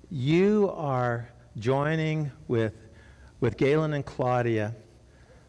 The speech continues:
to raise her to realize the full potential that God has for her in her life. That you are a spiritual influence on her, encouraging her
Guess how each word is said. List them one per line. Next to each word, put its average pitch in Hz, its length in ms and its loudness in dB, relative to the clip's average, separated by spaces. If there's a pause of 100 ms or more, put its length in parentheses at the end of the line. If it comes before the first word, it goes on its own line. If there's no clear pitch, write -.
(360)
to 139 120 0
raise 180 420 2
her 135 400 0
to - 140 -10
realize 127 520 0
the 123 80 -6
full 143 260 -2
potential 117 720 -6 (460)
that 120 100 2
God 123 300 0
has 120 200 0
for 113 240 -4
her 113 160 -2
in 107 100 -6
her 113 120 -2
life. 104 540 -4 (800)
That 135 160 2
you 165 400 4
are 139 280 2
a 117 40 -2
spiritual 170 640 0
influence 151 680 -2
on 123 200 0
her, 123 300 0
encouraging 127 800 -2
her 110 340 -2